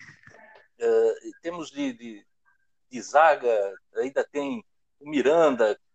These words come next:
o Lugano, o Ricardo Rocha. De lateral ainda tem o Serginho Júnior, meio-campista, então, Pedro Rocha, Pita, Falcão, Mineiro, Silas, Gerson.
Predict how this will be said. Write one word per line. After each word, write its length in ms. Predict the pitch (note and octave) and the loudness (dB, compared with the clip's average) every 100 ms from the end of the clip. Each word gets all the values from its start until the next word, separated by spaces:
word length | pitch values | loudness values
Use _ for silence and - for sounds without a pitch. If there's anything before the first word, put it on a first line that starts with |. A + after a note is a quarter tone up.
| _ | _
o 160 | B2 D4+ | -10 -6
Lugano, 500 | A#3 C3 D3+ C3+ G#2+ | 2 4 4 4 -2
o 60 | |
Ricardo 320 | B2 - B2+ | -6 -4 -4
Rocha. 840 | G2+ A#2 C#3 C3+ - - G2+ F#2 F2+ _ _ _ _ _ _ _ _ - F#2+ - | -4 0 2 2 0 -6 -4 -4 -6 _ _ _ _ _ _ _ _ -14 -14 -12
De 60 | B2+ | -4
lateral 400 | C3+ C3+ B2+ C#3+ | -4 0 2 2
ainda 140 | C3+ | 0
tem 120 | _ | _
o 60 | C#3+ | -6
Serginho 640 | - A#2+ F#2+ C#3 D#3+ A2+ | -2 -2 -4 -12 -6 -6
Júnior, 720 | F#2+ A2+ D3+ D#3+ B2+ A2+ F#2+ F2 _ | -6 -10 -6 -4 -2 -4 -4 -8 _
meio-campista, 760 | C#3 F3 - A#2+ _ F3 E3 | -4 -4 -2 -4 _ -8 -8
então, 480 | B2+ - C#3 E3 B2 G#2+ _ | -12 -6 -4 -4 -6 -12 _
Pedro 240 | D3 C3+ | -4 -2
Rocha, 480 | - B2+ C#3+ - G#2+ - | -2 2 2 2 -6 -8
Pita, 280 | D3 - - | -12 -10 -4
Falcão, 520 | B2 G2 B2 C3+ B2 | -2 -2 -2 -2 -2
Mineiro, 560 | B2 A#2+ G#2 C#3 B2+ | -6 -10 -6 -2 -2
Silas, 560 | G2+ - D3 D#3 A2+ - - - | -4 -18 -8 -2 -2 -4 -18 -10
Gerson. 460 | C3 C#3 A#2+ G2+ | -2 -2 -2 -14